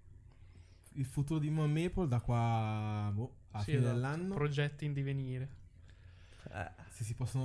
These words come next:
Speaker 1: quelli che si
Speaker 3: Esercizio
Speaker 1: può-,
Speaker 3: dello
Speaker 1: <laughs> quelli che si
Speaker 3: scalatore.
Speaker 1: possono sviscerare.
Speaker 3: Ma questo è l'esercizio dello scalatore.
Speaker 1: Cioè?
Speaker 3: Cioè,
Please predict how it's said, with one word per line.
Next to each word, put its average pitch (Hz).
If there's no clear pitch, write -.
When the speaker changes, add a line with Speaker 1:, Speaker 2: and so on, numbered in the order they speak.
Speaker 1:
quelli -
che 127
si 127
Speaker 3:
Esercizio 135
Speaker 1:
può-, 151
Speaker 3:
dello 135
Speaker 1:
<laughs> -
quelli -
che 131
si -
Speaker 3:
scalatore. 110
Speaker 1:
possono 156
sviscerare. 139
Speaker 3:
Ma 107
questo 139
è 127
l'esercizio 110
dello 107
scalatore. 95
Speaker 1:
Cioè? 131
Speaker 3:
Cioè, 95